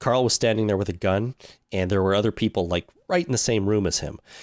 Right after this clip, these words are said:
And when he's in the back of the truck in this episode, it's not that much different, to be fair. But I do feel like he would have just started, he,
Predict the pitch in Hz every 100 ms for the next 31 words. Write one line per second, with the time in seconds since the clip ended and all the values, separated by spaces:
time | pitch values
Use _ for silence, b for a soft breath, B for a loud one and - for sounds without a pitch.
0 | B B - 110 101 - 131 135 139 131
1 | 117 123 - 95 - 117 113 95 - 104
2 | 101 - 104 113 - - 175 143 113 92
3 | 87 - 95 - 113 - _ _ _ -
4 | - 101 95 - 92 110 - B B B
5 | - 104 104 120 - 113 98 95 - 104
6 | 101 98 92 - 98 90 - _ - 139